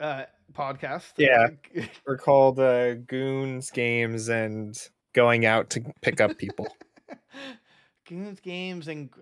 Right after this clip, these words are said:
Speaker 1: oh my God, it's gotta be a G word that's, like,
Speaker 2: Ah.
Speaker 1: lovey. Goons, Games, and g-, uh, Good
Speaker 2: Uh,
Speaker 1: Times? I don't know.
Speaker 2: <laughs> Good g-
Speaker 1: <laughs> Well, f-, uh, find a synonym.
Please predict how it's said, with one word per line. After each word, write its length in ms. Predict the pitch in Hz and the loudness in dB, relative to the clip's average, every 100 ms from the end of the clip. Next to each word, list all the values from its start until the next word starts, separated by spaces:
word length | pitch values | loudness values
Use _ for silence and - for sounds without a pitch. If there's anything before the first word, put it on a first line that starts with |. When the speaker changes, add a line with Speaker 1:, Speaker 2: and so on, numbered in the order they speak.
| _ | _
Speaker 1:
oh 20 | |
my 600 | - - _ _ _ _ | -20 -20 _ _ _ _
God, 100 | 156 - | -20 -16
it's 160 | 156 | -14
gotta 160 | - 202 | -4 -4
be 140 | 180 | -2
a 40 | 143 | -6
G 300 | 135 156 151 | -8 -12 -12
word 280 | 131 131 123 | -10 -12 -12
that's, 220 | 127 - | -16 -14
like, 260 | 127 - - | -16 -14 -8
Speaker 2:
Ah. 200 | - 139 | -8 -6
Speaker 1:
lovey. 400 | 139 131 127 127 139 _ | -10 -12 -14 -18 -20 _
Goons, 240 | 143 139 | -18 -16
Games, 260 | 139 147 135 | -14 -16 -14
and 220 | 139 127 | -16 -14
g-, 80 | 143 | -12
uh, 560 | 135 135 139 135 135 139 _ _ _ _ 143 | -10 -10 -10 -14 -16 -18 _ _ _ _ -12
Good 260 | 165 170 113 | -8 -8 -6
Speaker 2:
Uh, 20 | |
Speaker 1:
Times? 400 | 101 98 98 101 _ _ _ _ _ _ _ | -4 -4 -6 -8 _ _ _ _ _ _ _
I 40 | - | -18
don't 160 | - | -18
know. 380 | - - - 143 113 | -12 -8 0 0 2
Speaker 2:
<laughs> 80 | 151 | 2
Good 180 | 131 - - - - | 2 0 -6 -14 -4
g- 240 | 214 269 202 | 0 0 -2
Speaker 1:
<laughs> 1120 | - - - - - 285 247 _ 254 262 180 | -8 -20 -16 -16 -14 -18 -18 _ -20 -20 -10
Well, 120 | 196 | -10
f-, 100 | 196 | -10
uh, 220 | 190 190 180 | -12 -14 -4
find 260 | 247 285 | -2 -2
a 40 | - | -4
synonym. 420 | 202 151 117 | -8 -8 -12